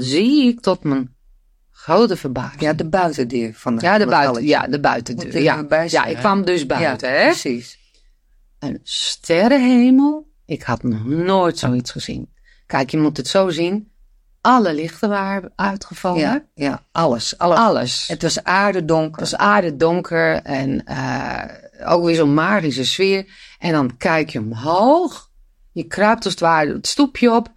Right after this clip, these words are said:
Speaker 1: want je denkt, "Oh my god, wat is het donker." En je kijkt omhoog en je ziet één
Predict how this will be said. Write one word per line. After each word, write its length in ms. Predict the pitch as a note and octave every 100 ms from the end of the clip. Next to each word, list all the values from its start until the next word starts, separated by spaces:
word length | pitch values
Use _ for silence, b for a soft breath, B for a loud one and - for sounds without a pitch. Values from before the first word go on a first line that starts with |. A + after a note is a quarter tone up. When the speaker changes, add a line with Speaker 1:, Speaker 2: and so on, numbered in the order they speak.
| b b
Speaker 1:
want 180 | F3+
je 120 | F3 D3
denkt, 360 | D#3 D3 -
"Oh 140 | G3+ F3+
my 80 | C3 B2
god, 240 | D#3+ C3+
wat 120 | B2
is 140 | A#2+ A2
het 160 | C3
donker." 500 | C3 G3+ G#3+ G#3 G3 b b b b
En 180 | - C#3
je 100 | A#2 - _ _
kijkt 440 | F#3 F3 E3 - _
omhoog 520 | - D#3 E3+ E3 D#3+
en 100 | -
je 100 | C#3
ziet 280 | B2+ A#2 - _ _ -
één 640 | A3 A#3+ B3+ C4+ C#4+ D4